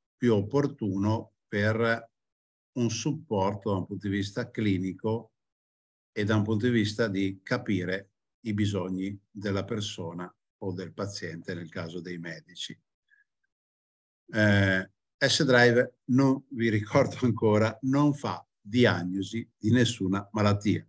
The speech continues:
La diagnosi la fa il medico, lo ripeto tante volte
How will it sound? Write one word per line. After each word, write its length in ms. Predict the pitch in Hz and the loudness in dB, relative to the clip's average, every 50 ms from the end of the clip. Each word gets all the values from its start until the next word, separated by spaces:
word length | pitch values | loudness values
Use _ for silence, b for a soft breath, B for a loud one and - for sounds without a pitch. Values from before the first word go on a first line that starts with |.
| _ - | _ -4
La 140 | 107 101 | -2 0
diagnosi 560 | 101 110 127 123 123 131 135 139 135 127 127 127 | 2 4 4 6 6 6 6 4 2 2 2 4
la 140 | 107 101 | 4 4
fa 320 | 98 - 101 98 101 - - _ _ | 2 0 -2 -4 -6 -6 -10 _ _
il 160 | - 113 104 | 0 2 4
medico, 720 | 104 104 107 101 95 87 90 95 92 - 101 98 101 - _ - | 6 6 6 6 4 2 0 -4 -4 -6 -8 -8 -8 -10 _ -6
lo 140 | 110 104 | -2 0
ripeto 680 | 95 101 101 104 120 117 113 101 107 110 98 90 - _ _ _ _ _ _ _ _ _ _ _ _ | 0 0 0 2 2 2 2 2 0 -2 -2 -2 -4 _ _ _ _ _ _ _ _ _ _ _ _
tante 340 | - 110 107 110 104 107 160 | 0 2 4 4 6 6 6
volte 680 | 139 123 113 113 120 120 120 - 123 123 123 - _ | 6 6 6 6 4 2 0 0 0 0 0 -2 _